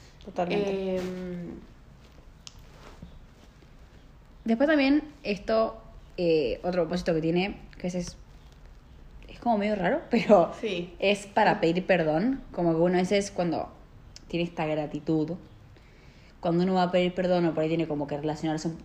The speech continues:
Speaker 1: como que tiene que ponerse en el lugar del otro,
Speaker 2: Ajá.
Speaker 1: porque cuando uno se equivocó y si, tipo, si yo me equivoqué, tengo como
Speaker 2: Ujú.
Speaker 1: que ir a disculparme porque yo estuve equivocado.
Speaker 2: Sí.
Speaker 1: Como que lo puedo ver como un poco más claro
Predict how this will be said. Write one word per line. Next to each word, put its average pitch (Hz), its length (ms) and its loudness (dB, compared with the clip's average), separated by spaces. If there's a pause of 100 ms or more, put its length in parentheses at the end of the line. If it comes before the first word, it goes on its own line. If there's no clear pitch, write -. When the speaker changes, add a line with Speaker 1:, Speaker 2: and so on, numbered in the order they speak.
Speaker 1:
como 151 200 -6
que 156 100 -6
tiene 170 160 0
que 165 100 -2
ponerse 160 200 -2
en 170 60 -2
el 156 60 -2
lugar 160 280 0
del 156 220 0
otro, 226 380 -2
Speaker 2:
Ajá. 208 220 -4
Speaker 1:
porque 175 220 -2
cuando 160 200 -2
uno 156 180 -2
se 165 100 -6
equivocó 160 420 -2
y 160 100 0
si, 165 180 -12
tipo, 170 120 -12
si 165 100 -8
yo 156 140 -8
me 156 80 -4
equivoqué, 156 360 -4
tengo 156 200 -4
como 143 160 -4
Speaker 2:
Ujú. 135 80 -4
Speaker 1:
que - 140 -8 (420)
ir 175 120 0
a 165 40 6
disculparme 160 440 0
porque 143 160 -6
yo - 40 -14
estuve 175 180 2
equivocado. 160 760 2 (220)
Speaker 2:
Sí. 185 380 -8
Speaker 1:
Como 170 240 2
que 160 240 0
lo 165 160 0
puedo 185 180 4
ver 185 80 2
como 185 200 0
un 160 120 -2
poco 175 200 -2
más 170 140 0 (380)
claro 180 540 2